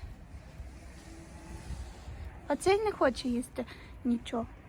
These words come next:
Такий вередливий до їди. А цей любить на камеру позірувати. А ще мені нравляться маленькі чорні. Один там з білими лапками,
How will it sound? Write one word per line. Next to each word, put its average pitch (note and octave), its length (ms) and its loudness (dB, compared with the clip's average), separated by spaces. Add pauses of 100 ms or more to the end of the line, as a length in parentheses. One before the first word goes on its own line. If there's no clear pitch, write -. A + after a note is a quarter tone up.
(160)
Такий E4 360 2
вередливий F4 800 6
до D#4 160 -2
їди. D4 480 2 (2500)
А D#4 60 0
цей F4+ 340 6
любить D#4+ 200 6
на C#4 120 8
камеру C#4+ 580 8
позірувати. C4+ 880 4
А C4+ 100 6
ще D4+ 220 8
мені D4 200 12
нравляться C#4+ 640 10
маленькі C4+ 580 12
чорні. B3+ 640 8 (1300)
Один C#4+ 340 12
там C#4 200 12
з C#4+ 120 6
білими C#4+ 440 12
лапками, C4+ 680 8